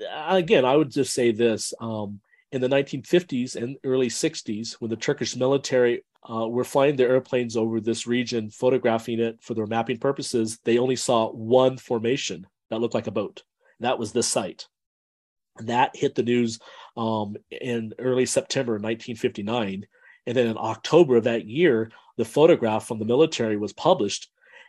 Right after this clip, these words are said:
and that made the headlines around the world. And then June the ne-, of the next year, in nineteen sixty, there was an American-Turkish expedition that visited the site, took photographs of it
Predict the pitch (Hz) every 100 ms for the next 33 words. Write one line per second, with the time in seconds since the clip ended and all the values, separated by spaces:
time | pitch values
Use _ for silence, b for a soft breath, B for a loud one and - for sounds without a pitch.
0 | - 120 120 117 147 127 120 107 101 147
1 | 131 117 110 117 104 104 127 139 104 101
2 | _ _ _ 123 117 117 110 110 147 147
3 | 120 117 123 117 117 110 113 120 - -
4 | 143 120 110 117 - 107 - 160 - 113
5 | 104 - 117 113 113 107 110 110 123 120
6 | 117 113 127 - 120 - b b 123 -
7 | 160 165 - 131 123 110 107 131 143 139
8 | 127 135 123 120 - B B - 180 -
9 | 143 147 135 127 120 127 123 123